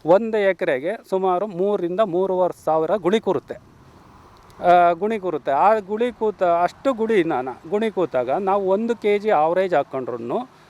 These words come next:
ಒಂದು ಕೆ ಜಿ ಆವರೇಜ್ ಹಾಕ್ಕೊಂಡ್ರು ಮೂವತ್ತೈದು, ನಲವತ್ತು ಟನ್ವರೆಗೂ ಬೆಳಿಬೋದು,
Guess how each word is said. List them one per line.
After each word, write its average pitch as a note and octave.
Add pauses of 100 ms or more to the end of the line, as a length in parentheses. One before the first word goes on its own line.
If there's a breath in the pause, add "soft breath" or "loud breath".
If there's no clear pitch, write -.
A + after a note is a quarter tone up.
(180 soft breath)
ಒಂದು F#3+
ಕೆ G#3
ಜಿ G#3+
ಆವರೇಜ್ F3+
ಹಾಕ್ಕೊಂಡ್ರು D#3
ಮೂವತ್ತೈದು, G3+
ನಲವತ್ತು F#3
ಟನ್ವರೆಗೂ E3+
ಬೆಳಿಬೋದು, E3+